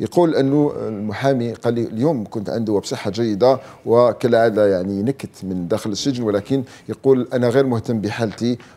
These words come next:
وبقضيتي أكثر مما أنا مهتم بمصير البلاد وبمصير الحراك". في الحراك، تهلاو في ال-، في ال-، في ال-، في ال-، في ال-، في ال-، في البلاد. هذا ما، آه، آه، آه، الوصية نتاعو، آه، اللي اليوم أرسلها عن طريق،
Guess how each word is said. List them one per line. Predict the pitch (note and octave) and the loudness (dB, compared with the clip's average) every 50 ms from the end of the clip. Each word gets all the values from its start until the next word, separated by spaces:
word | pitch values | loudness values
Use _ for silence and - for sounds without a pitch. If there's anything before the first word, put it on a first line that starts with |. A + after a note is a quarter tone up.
| - | -14
وبقضيتي | - G#2 A2+ G2+ - - G2+ G2 F2+ A2+ F#2+ - - A2+ - - | -8 -6 -6 -6 -2 -2 -4 -2 -2 -6 -6 -8 -10 -10 -8 -10
أكثر | C3 - - - | -10 -6 -4 -4
مما | A2 A2 A2 G#2 G#2 G#2 - - | -2 -2 -2 -2 -2 -4 -4 -4
أنا | A2 G#2 | -6 -6
مهتم | G2 F#2 F#2 - - B2 A2+ | -4 -6 -6 -4 -4 -4 -4
بمصير | F#2 G2+ G2 G2 F#2+ - - A#2+ A2 | -4 -4 -4 -4 -6 -4 -4 -4 -4
البلاد | G#2 F#2 E2 F2+ G2+ G#2+ B2+ C3+ B2+ - - - - - - - | -4 -4 -4 -2 2 2 4 2 2 -2 -10 -18 -18 -14 -8 -6
وبمصير | G#2+ G2 A2 G2+ F#2+ F2+ - - A2+ G2 | -6 -4 -4 -4 -4 -4 -4 -4 -4 -4
الحراك". | F#2 - - G#2 A2 C3+ C3 - - A#2 G#2+ A2+ B2+ B2 | -4 -6 -4 0 0 0 0 -2 -6 -2 2 2 2 2
في | - - | 2 -2
الحراك، | F#2 - G#2 F#2 G#2+ B2 A#2 - - - - - | -10 -4 0 2 2 0 0 -4 -16 -20 -20 -12
تهلاو | - A2 A2+ C3 C3 A#2+ | -6 -2 2 2 2 2
في | - - | 0 -2
ال-، | G#2+ G2+ G2+ G2+ | -4 0 0 0
في | F#2+ - G2 | -2 -2 -6
ال-، | G2 F#2+ F#2+ | -4 -4 -4
في | F2+ - - | -4 -4 -8
ال-، | F#2+ F#2 F#2+ F2 | -6 -4 -4 -6
في | E2 - - | -6 -8 -10
ال-، | G2 F#2+ F#2 | -8 -8 -8
في | F2+ - | -8 -8
ال-، | F#2+ F2 F2 F2 | -8 -6 -6 -6
في | E2 - F#2+ | -6 -6 -10
ال-، | F2+ F2 | -10 -10
في | D#2+ - - | -12 -10 -10
البلاد. | G2 F2 E2 G2+ A#2+ B2+ C#3 C#3+ C#3 - - - - - - - | -10 -6 0 2 2 4 2 0 -2 -10 -20 -20 -20 -20 -14 -8
هذا | A2 G#2+ B2+ C3+ A#2+ B2 B2 - - | -2 2 4 4 6 6 4 2 0
ما، | B2+ A#2 A#2 B2 | -2 0 4 6
آه، | B2+ C3 B2+ - | 6 6 4 2
آه، | - A2+ G#2+ G#2 F#2 - - - - G2+ - - G#2 G2 - - A2 G#2 F#2+ - G#2 G#2 | -2 -4 -4 -4 -6 -6 -10 -14 -14 -12 -10 -8 -8 -8 -8 -8 -10 -10 -10 -10 -8 -8
آه، | G#2 - - | -8 -8 -8
الوصية | A2 G2+ G2+ G#2+ G2+ - E3+ D#3 C3 | -6 -4 -4 -4 -4 -2 2 2 2
نتاعو، | A#2 G#2+ - B2+ A2+ G#2+ A#2+ B2+ C3 | 2 2 2 2 4 4 6 4 2
آه، | C3 - - - - - - A2 G#2+ F2 - | 0 -2 -6 -20 -10 -2 2 2 2 2 0
اللي | A2+ G#2 A2+ B2 B2 B2 - | -2 0 2 2 2 2 0
اليوم | A2 G#2+ A#2+ B2+ B2+ B2 - | 0 0 2 2 0 0 -2
أرسلها | F#2+ - - B2 A2+ A#2 A2+ G2 | -4 -6 -6 -4 -2 -2 -2 -2
عن | E2+ G#2+ A2+ | -2 -4 -4
طريق، | A2 - G#2 A2 B2 B2+ - - - | -4 -2 -2 0 0 -2 -4 -8 -20